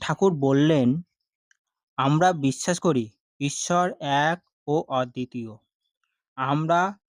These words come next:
সব অবতারকেই মানি।" অবতার কথা মানে অবতরণ, যিনি রক্ষাকে ত্রাণ করে আর জ্ঞানীকে দূরীভূত করে, জীবন ধর্মের প্রতিষ্ঠা করেন।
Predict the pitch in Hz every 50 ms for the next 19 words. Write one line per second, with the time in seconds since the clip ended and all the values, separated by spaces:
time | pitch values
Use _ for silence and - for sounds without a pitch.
0 | _ _ - - 151 147 156 165 170 175 - _ _ _ _ - 123 127 135 139
1 | 143 175 185 202 202 196 - 165 135 127 123 120 110 110 110 117 117 _ _ _
2 | _ _ _ _ - 127 131 139 156 160 - 175 175 175 180 - - 170 165 -
3 | 175 143 135 127 120 123 127 139 160 180 202 202 - - 123 127 131 139 143 147
4 | 139 - 127 127 139 139 135 127 117 113 123 _ _ _ _ _ _ _ _ _
5 | _ _ - 151 - - _ _ _ - 143 127 139 151 160 170 180 190 175 156
6 | 143 139 - _ - 196 202 202 - 208 196 196 _ _ _ _ _ - 151 143
7 | 147 156 165 175 175 - 151 135 127 117 113 123 131 123 127 127 131 147 160 160
8 | 196 185 156 131 131 127 135 143 151 160 160 156 202 214 240 - _ _ 127 120
9 | 113 110 113 127 - _ _ _ _ _ _ _ _ _ _ _ _ _ _ _
10 | _ _ 151 131 135 147 156 156 165 185 196 202 208 196 160 120 143 147 151 156
11 | 170 170 151 123 120 - _ _ _ _ _ _ _ _ _ _ - 180 180 -
12 | 254 226 - - - - - 175 151 - 123 117 117 113 113